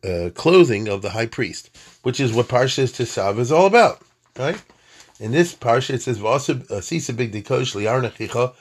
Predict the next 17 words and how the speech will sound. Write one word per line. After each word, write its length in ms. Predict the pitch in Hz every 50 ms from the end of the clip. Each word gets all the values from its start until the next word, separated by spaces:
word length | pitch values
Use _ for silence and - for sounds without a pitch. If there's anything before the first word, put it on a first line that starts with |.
| _ _ _ _ _ _
l'chavod 500 | 104 104 - - 151 180 190 165 147 131
u'l'sifaris." 840 | 135 139 143 135 - - 156 - - 202 226 220 - - - - - _ _ _ _ _ _ _ _ _ _ _ _ _ _ _ -
That, 340 | 117 117 113 113 110 - 123
uh, 300 | 110 107 107 107 98 - - - - _ _ _ _ _ _ -
it 100 | 110 -
says, 280 | - 170 165 139 104
God 280 | - 113 120 139 143 135
says, 380 | - 127 117 127 131 131 - - _ _ _ _ - - - -
"I 60 | 107
want 300 | 104 110 123 135 131 -
you 80 | 147 127
to 100 | 127 113
make 260 | 107 110 117 117 -
special 440 | - - 127 135 143 - - 123 113
vestments 760 | 104 _ - 110 107 107 - - 123 127 131 131 135 - - _ _ _ _ _ _
for 260 | - - 113 - 110
Aaron 520 | 107 110 110 113 113 120 135 151 170 170